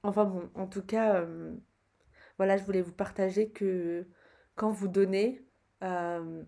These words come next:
voilà, donnez pour vous. Donnez parce que vous avez envie de donner et pas en, en, en attendant, euh, que les autres vous donnent.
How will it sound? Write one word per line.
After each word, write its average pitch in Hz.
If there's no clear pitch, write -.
voilà, 214
donnez 247
pour 240
vous. 180
Donnez 220
parce 202
que 190
vous 196
avez 196
envie 190
de 170
donner 185
et 185
pas 214
en, 175
en, 175
en 185
attendant, 180
euh, 165
que 170
les 175
autres 190
vous 175
donnent. 196